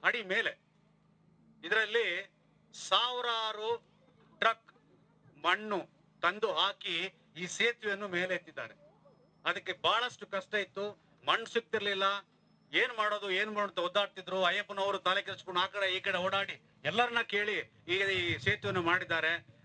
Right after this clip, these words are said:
ನಾವು ಊರಿನ ಪರವಾಗಿ ತುಂಬಾ ಹೃದಯದ ಧನ್ಯವಾದ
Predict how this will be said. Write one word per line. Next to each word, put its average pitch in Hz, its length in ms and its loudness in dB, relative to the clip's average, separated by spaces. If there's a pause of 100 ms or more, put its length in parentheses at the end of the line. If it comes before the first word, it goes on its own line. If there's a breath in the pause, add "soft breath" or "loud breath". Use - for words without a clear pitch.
(160 loud breath)
ನಾವು 160 520 0 (520)
ಊರಿನ 220 300 4
ಪರವಾಗಿ 175 760 -2 (360)
ತುಂಬಾ 202 520 2 (120)
ಹೃದಯದ 175 400 0
ಧನ್ಯವಾದ 175 480 2